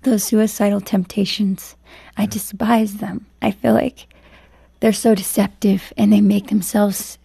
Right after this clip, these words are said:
Speaker 1: it sounds so reasonable in the moment. It sounds like there's no other way. It sounds like it's honorable. It sounds like it's brave. And I remember there was an Instagram thing we went around, and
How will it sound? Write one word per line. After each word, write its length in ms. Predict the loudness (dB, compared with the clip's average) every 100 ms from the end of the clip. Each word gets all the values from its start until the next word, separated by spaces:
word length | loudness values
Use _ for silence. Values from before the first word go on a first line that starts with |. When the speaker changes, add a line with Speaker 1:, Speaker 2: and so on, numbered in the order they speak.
| _ _ -2
Speaker 1:
it 120 | -2
sounds 340 | 0 2 4 2
so 180 | 0
reasonable 600 | 0 0 0 0 0 0
in 120 | 0 0
the 60 |
moment. 460 | 0 0 0 -2 -4 _ -20 -20 -10
It 120 | -8
sounds 360 | 2 4 6 4
like 220 | 2 0
there's 240 | -2 0 0
no 240 | 2 2
other 220 | 0 0
way. 320 | 0 2 2
It 100 | 0
sounds 320 | 0 2 2 2
like 160 | -2
it's 120 | -4 -4
honorable. 480 | -2 0 2 2 2
It 120 | 0
sounds 360 | 0 2 2 2
like 200 | 0 0
it's 200 | -4 -4 -14 -18 -14
brave. 540 | -2 2 4 2 -2 -10 _ _ -20 -20 -20 -20 _ _
And 140 | 0 4
I 40 |
remember 560 | 4 4 4 2 -2 -4 _ _ _ _ _ _
there 120 | 4
was 160 | 4 4
an 200 | 0 -2 -6
Instagram 640 | 0 2 2 0 2 2 0
thing 220 | 0 2
we 120 | 2
went 180 | 2 2
around, 360 | 2 2 2 2
and 200 | 0